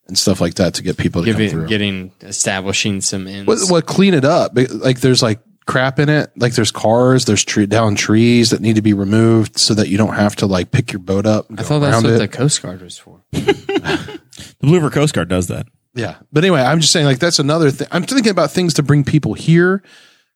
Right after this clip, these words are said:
Speaker 1: more so than, like, fixing crap that nobody cares about.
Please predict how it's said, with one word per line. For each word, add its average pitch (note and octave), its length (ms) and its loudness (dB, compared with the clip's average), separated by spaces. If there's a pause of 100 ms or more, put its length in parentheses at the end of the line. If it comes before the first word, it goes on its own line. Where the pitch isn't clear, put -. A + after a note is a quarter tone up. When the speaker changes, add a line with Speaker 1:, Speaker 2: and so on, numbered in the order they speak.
(260)
Speaker 1:
more D3 280 2
so D3 300 2
than, B2+ 180 2
like, A2 380 0
fixing - 400 -2
crap A2 240 0
that G#2 260 -2
nobody G2+ 280 0
cares F#2+ 300 -4
about. F2 240 -12